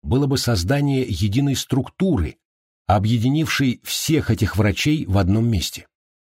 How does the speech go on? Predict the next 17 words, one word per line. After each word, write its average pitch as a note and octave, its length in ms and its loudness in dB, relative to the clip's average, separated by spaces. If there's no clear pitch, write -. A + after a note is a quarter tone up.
Так F#3 240 0
выглядит D3+ 440 2
стандартная C3+ 760 0
университетская B2 1040 0
онкологическая A2 920 0
клиника B2 600 0
в - 80 -20
прогрессивном A#2 760 2
государстве. G2 760 -2
У F#2 100 4
нас D#3+ 260 2
такого, F2+ 500 -2
за G2+ 140 4
редчайшим A2 560 2
исключением, A2+ 640 2
нет. E2+ 360 0
Увы, A2+ 480 0